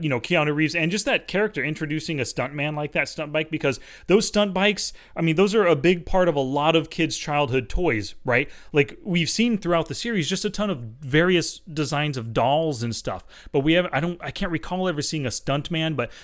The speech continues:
everybody has had these kinds of toys that you, you know, y-,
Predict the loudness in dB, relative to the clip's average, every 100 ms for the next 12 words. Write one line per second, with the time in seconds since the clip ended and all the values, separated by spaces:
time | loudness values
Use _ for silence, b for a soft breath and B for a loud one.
0 | 0 2 2 2 2 2 0 0 0 B
1 | B -2 0 0 -2 -2 -2 0 2 2
2 | 2 B B -2 0 0 0 -2 2 4
3 | 2 -2 -6 -6